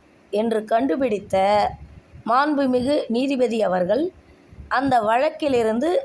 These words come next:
ஏர்போர்ட் மூர்த்தியை கைது செய்யாமல் விடுதலை செய்திருக்கிறார். இது தொல் திருமாவளவனுக்கும் வி சி காவினருக்கும்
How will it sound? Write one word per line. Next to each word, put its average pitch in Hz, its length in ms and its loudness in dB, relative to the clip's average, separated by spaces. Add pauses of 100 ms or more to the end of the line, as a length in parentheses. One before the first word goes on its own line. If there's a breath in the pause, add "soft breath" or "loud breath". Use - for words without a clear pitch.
(420)
ஏர்போர்ட் 269 500 0
மூர்த்தியை 233 520 -2
கைது 262 320 -2
செய்யாமல் 220 540 -2 (100)
விடுதலை 247 420 0
செய்திருக்கிறார். 185 640 -2 (680)
இது 277 460 0 (260)
தொல் 277 240 0
திருமாவளவனுக்கும் 269 1000 0 (580)
வி 262 140 0
சி 330 360 -4
காவினருக்கும் 240 840 0